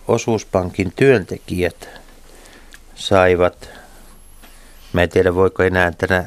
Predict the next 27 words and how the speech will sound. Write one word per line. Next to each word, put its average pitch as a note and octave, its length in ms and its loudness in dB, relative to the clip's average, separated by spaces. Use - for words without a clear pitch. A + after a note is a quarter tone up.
tänä F#2+ 220 2
päivänä, F2 520 -4
tänä F2+ 240 -4
sukupuolineutraalina F2 1400 -4
aikana F2+ 440 -4
käyttää, F#2 460 -2
mutta - 160 -6
käytän F2 400 0
nyt C#3+ 200 -6
kuitenkin F2 500 -4
vähän G2 180 4
semmoista G2+ 340 -2
isällisen G2+ 680 2
kuuloista F2+ 540 -2
opastusta - 840 -2
tässä, - 400 -8
tässä F2+ 380 0
tuota, F2+ 520 -8
noin G2+ 200 0
kuukauden F2+ 500 0
päivät F2 360 -6
sitten, - 400 -10
kun F2 160 -12
kerroit, F2+ 560 -6
että, F#2 380 -12
et, F#2 80 -18
tota, F2+ 360 -12